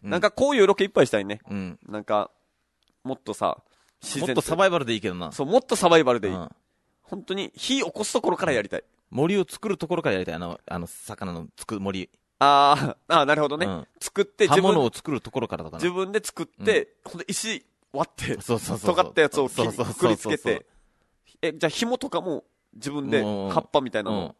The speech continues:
Speaker 2: 使って。
Speaker 1: うん。そう。
Speaker 2: な-、何日？何日間？
Speaker 1: えー、三年。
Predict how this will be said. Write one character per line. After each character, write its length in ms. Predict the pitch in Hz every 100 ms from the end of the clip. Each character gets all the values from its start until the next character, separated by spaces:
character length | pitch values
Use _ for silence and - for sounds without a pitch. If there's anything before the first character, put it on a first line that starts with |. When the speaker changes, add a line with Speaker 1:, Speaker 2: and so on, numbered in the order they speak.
| _ -
Speaker 2:
使 140 | -
っ 60 | 101
て。 140 | -
Speaker 1:
う 20 |
ん。 40 | -
そ 260 | - 92 - _ _ _ _ _ _ _ -
う。 40 |
Speaker 2:
な-、 120 | 135 -
何 180 | 131 127
日？ 280 | 113 - - _ _ _ _ _ _ _
何 200 | 113 117
日 180 | 110 -
間？ 160 | - -
Speaker 1:
え 480 | - 101 101 101 98
ー、 20 |
三 300 | 87 120 127
年。 220 | 123 117